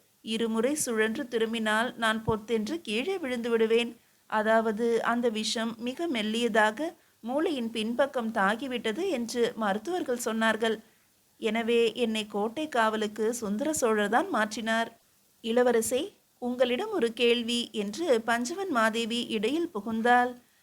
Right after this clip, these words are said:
"என்ன?" என்பது போல இளவரசர் திரும்பி உட்கார்ந்தார். "எதற்காக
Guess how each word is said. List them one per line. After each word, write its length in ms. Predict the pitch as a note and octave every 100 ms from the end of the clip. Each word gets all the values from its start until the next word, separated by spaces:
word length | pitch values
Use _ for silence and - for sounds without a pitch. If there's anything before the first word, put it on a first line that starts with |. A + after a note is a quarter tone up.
| _ -
"என்ன?" 380 | A3 G#3+ A3+ B3+ B3
என்பது 400 | A3 A3 A3 A3
போல 240 | G#3+ A3+ E4 C4
இளவரசர் 680 | A3+ A3+ A3 A3 A3 C4+ -
திரும்பி 380 | A3+ A3+ C#4+ E4+
உட்கார்ந்தார். 760 | G3 - A3 A3 A3 A#3 A#3+ A#3+ _ _ _ _ _ A#3
"எதற்காக 580 | B3 D4 - A4 F4